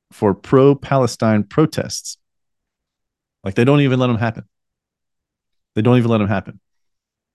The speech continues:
It is said for Germany, you know, they're trying to right the wrongs that occurred with,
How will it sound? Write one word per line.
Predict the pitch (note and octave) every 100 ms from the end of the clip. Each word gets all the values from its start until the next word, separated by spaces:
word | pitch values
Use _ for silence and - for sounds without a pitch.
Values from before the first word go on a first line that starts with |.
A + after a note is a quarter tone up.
| _ _
It | A2+
is | G#2+
said | C3 A#2+
for | A2+
Germany, | G#2 C3+ C#3+ D3
you | A#2
know, | G2+
they're | G2+ G2+
trying | - A#2+ G#2+ G#2
to | - G#2+ G2+ G2
right | A2+ A#2
the | A2+
wrongs | G#2+ A2+ A#2+
that | A#2+ G#2
occurred | G2+ A2+ A#2 A#2
with, | G#2 G2